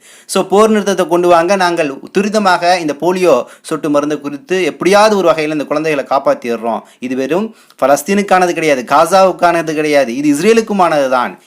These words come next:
ஏன்னா, இந்த நோய் எல்லா பக்கம் பரவிட்டு இருக்கு அப்படிங்கிற ஒரு வேண்டுகோளோட இன்னைக்கு அன்ரா மன்றாடி கொண்டிருக்கிறது. ஆனா, இஸ்ரேலுடைய நெத்தன்யாகு வார் கேபினட்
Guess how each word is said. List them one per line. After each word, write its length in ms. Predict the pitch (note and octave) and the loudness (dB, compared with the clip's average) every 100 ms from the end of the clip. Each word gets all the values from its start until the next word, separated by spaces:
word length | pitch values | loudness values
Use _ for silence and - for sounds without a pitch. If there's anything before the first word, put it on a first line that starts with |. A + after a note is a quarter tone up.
| - | -6
ஏன்னா, 140 | C#3+ | -4
இந்த 160 | D3+ C#3 | -2 -2
நோய் 180 | D#3+ | -2
எல்லா 180 | D#3 C#3 | 0 0
பக்கம் 300 | C3+ C3+ A#2+ | -2 -6 -6
பரவிட்டு 220 | A2+ A#2 | -6 -6
இருக்கு 220 | G#2 G#2+ A#2 | -8 -10 -8
அப்படிங்கிற 380 | A#2 A#2 D#3 - - - | -6 0 0 -2 -14 -12
ஒரு 140 | C3 | -4
வேண்டுகோளோட 600 | C3 F#3 F#3 E3+ D3+ F3+ | 0 0 2 2 2 2
இன்னைக்கு 280 | G3 F3 C#3+ | 2 0 0
அன்ரா 440 | C3 C#3+ F3 G#3+ - - - | 0 2 2 2 -2 -18 -4
மன்றாடி 480 | B2+ D#3+ G3+ A3+ G#3 | 0 2 4 2 0
கொண்டிருக்கிறது. 600 | F#3+ E3 B2 G#2+ G2 - | -2 -4 -6 -10 -12 -10
ஆனா, 180 | A#2+ D3+ | -6 -4
இஸ்ரேலுடைய 520 | C#3+ C3+ F#3 F3 E3+ | -4 -2 -2 0 0
நெத்தன்யாகு 540 | C#3+ - E3 E3 D#3 | -2 -2 -2 0 0
வார் 220 | D#3 D3 D#3 | 4 2 4
கேபினட் 440 | D#3 C#3 F3+ G#3 | 0 2 -2 -4